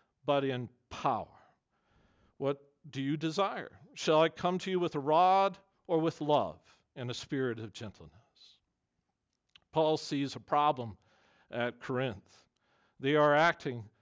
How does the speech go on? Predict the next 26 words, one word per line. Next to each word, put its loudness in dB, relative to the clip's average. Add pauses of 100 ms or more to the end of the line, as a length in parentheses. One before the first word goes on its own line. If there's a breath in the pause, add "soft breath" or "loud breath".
(280)
like -2
children, -4
doing 2
whatever 2
they 2
want 2 (800)
and -12
boasting 0
in 0
their 2
independence. -6 (640)
Chaos 0
is -4
the -10
character 0
of -2
this -2
church, -6
not -6
service. -12 (800)
Have -6
you -2
ever 0 (540)
met 2
a 4
child, 2